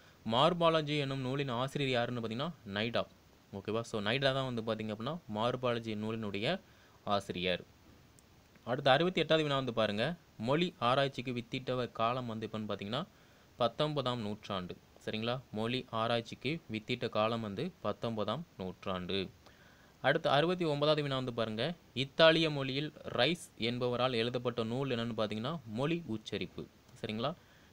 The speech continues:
இத்தாலிய மொழியில் ரைஸ் என்பவரால் எழுதப்பட்ட ஒரு நூல் என்னன்னு பார்த்தீங்க அப்படின்னா, மொழி உச்சரிப்பு. அடுத்து நூத்தி எழுபதாவது வினா வந்து பாருங்க.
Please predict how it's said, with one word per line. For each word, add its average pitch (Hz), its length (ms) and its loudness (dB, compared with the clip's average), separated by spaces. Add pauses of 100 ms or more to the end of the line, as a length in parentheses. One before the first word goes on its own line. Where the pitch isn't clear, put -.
(100)
இத்தாலிய 139 500 4
மொழியில் 123 380 -2 (140)
ரைஸ் 123 360 0
என்பவரால் 120 480 0
எழுதப்பட்ட 120 500 -2
ஒரு 107 140 0
நூல் 127 200 -2
என்னன்னு 113 240 -2
பார்த்தீங்க 107 300 0
அப்படின்னா, 113 280 -2 (520)
மொழி 123 280 0 (160)
உச்சரிப்பு. 95 580 -4 (1200)
அடுத்து 135 320 0 (600)
நூத்தி 170 340 2
எழுபதாவது 151 400 4
வினா 139 120 0
வந்து 123 160 -2
பாருங்க. 113 280 0